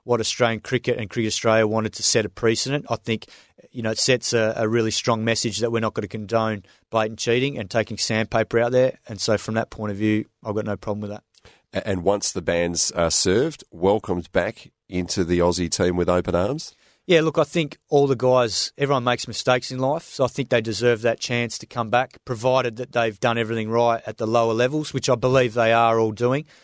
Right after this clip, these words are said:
Speaker 1: They're all spending a lot of time at club cricket and, and state cricket, so, yeah, I think they all deserve a second chance.
Speaker 2: Best player you've played against, or best bowler you faced?
Speaker 1: Oh, either Shane Warne or Murali.
Speaker 2: Yep.
Speaker 1: Without a doubt.
Speaker 2: Okay.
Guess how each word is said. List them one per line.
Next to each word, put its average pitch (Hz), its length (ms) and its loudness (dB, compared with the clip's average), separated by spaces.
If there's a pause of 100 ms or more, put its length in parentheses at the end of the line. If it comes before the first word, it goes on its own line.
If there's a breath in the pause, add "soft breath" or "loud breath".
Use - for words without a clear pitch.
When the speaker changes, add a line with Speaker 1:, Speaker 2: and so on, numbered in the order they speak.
(160 soft breath)
Speaker 1:
They're 120 140 2
all 110 240 2
spending 113 320 -2
a 113 60 2
lot 117 120 4
of 104 60 -8
time 113 320 -2
at - 80 -12
club 113 360 0
cricket 113 300 -4
and, 107 180 -4
and 107 200 -12
state 120 320 0
cricket, 131 260 -4
so, 117 300 2 (340 loud breath)
yeah, 120 120 2
I 120 40 6
think 120 240 -4
they 107 140 2
all 107 100 2
deserve 104 300 0
a 95 40 -8
second 104 300 -6
chance. 113 320 -12 (380 loud breath)
Speaker 2:
Best 113 240 2
player 110 400 0 (100)
you've 98 200 -2
played 101 240 2
against, 107 480 -2 (180)
or 90 100 -16
best 110 240 -4
bowler 104 300 0
you 104 120 -4
faced? 113 460 -6 (800)
Speaker 1:
Oh, 107 320 2 (360)
either 120 200 0
Shane 123 340 0
Warne 113 220 -2
or 107 80 -2
Murali. 107 380 0 (360)
Speaker 2:
Yep. 85 320 2
Speaker 1:
Without 104 280 0
a - 20 -10
doubt. 98 220 -2 (220)
Speaker 2:
Okay. 71 340 -6